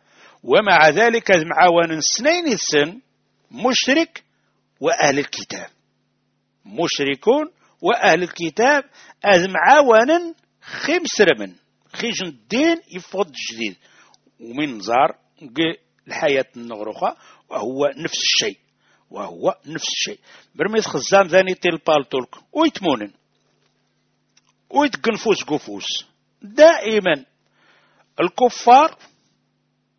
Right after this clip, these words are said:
المشركون، الملاحدة، زيج نجيت.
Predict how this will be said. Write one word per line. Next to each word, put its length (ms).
المشركون، 760
الملاحدة، 960
زيج 320
نجيت. 520